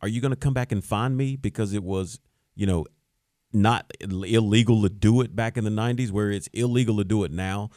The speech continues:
So when guys do it, they get fined. I mean, so you go back and find those guys who did it? No, of course not.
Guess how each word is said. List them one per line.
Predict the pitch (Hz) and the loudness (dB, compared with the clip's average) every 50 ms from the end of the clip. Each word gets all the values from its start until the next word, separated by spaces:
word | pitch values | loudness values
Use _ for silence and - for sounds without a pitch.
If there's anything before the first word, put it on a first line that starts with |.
| - - _ _ - | -20 -20 _ _ -2
So | - 113 104 | 2 4 4
when | 101 98 | 4 4
guys | 90 104 101 101 95 80 | 4 2 2 2 0 2
do | 95 101 101 | 2 2 2
it, | 104 | 0
they | - 98 | -2 -4
get | 90 90 95 - | -4 -4 -6 -6
fined. | - - 90 87 95 104 113 127 117 | -4 -4 -4 -2 -2 -4 -4 -4 -2
I | 90 | -2
mean, | 104 95 | 0 0
so | 92 - | 0 -2
you | 95 87 87 82 | -2 -2 -2 0
go | - 110 107 | 2 2 2
back | 104 101 101 - | 2 0 -2 -2
and | 92 - | -4 -4
find | - 95 92 98 95 95 | -2 -2 0 0 0 0
those | 95 95 87 | 0 0 -2
guys | 82 95 92 92 98 101 98 | -2 -4 -4 -4 -6 -6 -6
who | 110 104 | -8 -6
did | 95 104 117 131 | -4 -4 -4 -4
it? | 151 - - | -6 -6 -8
No, | 165 196 277 247 | -8 -8 -6 -6
of | 156 113 - | -8 -8 -8
course | - 302 339 - - - | -8 -8 -8 -8 -8 -8
not. | - - 50 - | -8 -8 -8 -12